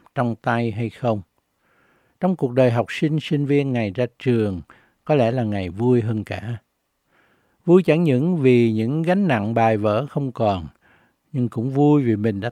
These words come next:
thành đạt một điều gì và đem lại niềm hãnh diện cho gia đình và người thân yêu. Trong những dịp lễ ra trường, người ta chú ý đến bài diễn văn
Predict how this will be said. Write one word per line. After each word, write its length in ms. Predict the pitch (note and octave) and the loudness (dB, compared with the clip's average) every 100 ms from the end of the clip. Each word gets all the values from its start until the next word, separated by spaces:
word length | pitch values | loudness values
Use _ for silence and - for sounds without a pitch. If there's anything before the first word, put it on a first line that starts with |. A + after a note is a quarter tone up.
| - | -8
thành 400 | - C3 A#2 G#2 | -4 -2 0 -2
đạt 260 | G2+ F#2 - | -4 -4 -10
một 160 | A2 F#2+ | -14 -10
điều 260 | C3 A#2+ A2 | 0 2 2
gì 340 | G2+ A2 F#2+ E2+ _ _ - _ - | -2 -4 -6 -8 _ _ -20 _ -8
và 160 | A2 | -6
đem 260 | F#2+ C3 B2+ | 0 0 2
lại 280 | G#2+ F#2 G#2 | 0 -2 -4
niềm 300 | A2+ A2 F#2+ | -2 -2 -4
hãnh 280 | G#2+ B2 | -8 -6
diện 260 | B2+ G2 F2+ - - _ _ _ - | -4 -4 -6 -12 -18 _ _ _ -2
cho 220 | B2+ B2 | 0 0
gia 280 | A2 A#2+ A#2+ | 0 0 2
đình 360 | A2 F#2+ F2 | 0 -2 -4
và 100 | F2+ | -6
người 260 | F#2+ F#2 E2 | -8 -8 -10
thân 220 | - A#2 A2 | -10 -8 -4
yêu. 300 | G#2+ G2+ F2 _ _ _ _ _ _ _ _ _ _ _ _ _ _ _ _ _ _ _ _ _ - | -4 -6 -10 _ _ _ _ _ _ _ _ _ _ _ _ _ _ _ _ _ _ _ _ _ -4
Trong 120 | F#3 | 0
những 200 | E3+ F#3 | 0 2
dịp 160 | C#3 A2 | 0 2
lễ 160 | A#2+ | 0
ra 180 | E3+ D3+ - | 2 0 0
trường, 340 | - B2+ A#2 | 0 0 0
người 100 | A2 | -2
ta 160 | G#2 B2 | -4 -6
chú 220 | A2 C#3 | -4 -2
ý 200 | D#3+ D#3 | 0 0
đến 240 | F3 E3+ F#3 | 0 -2 0
bài 220 | B2 G#2 | 0 0
diễn 300 | G2+ G#2 C3+ | -2 -4 -4
văn 260 | C#3 C3 | -4 -4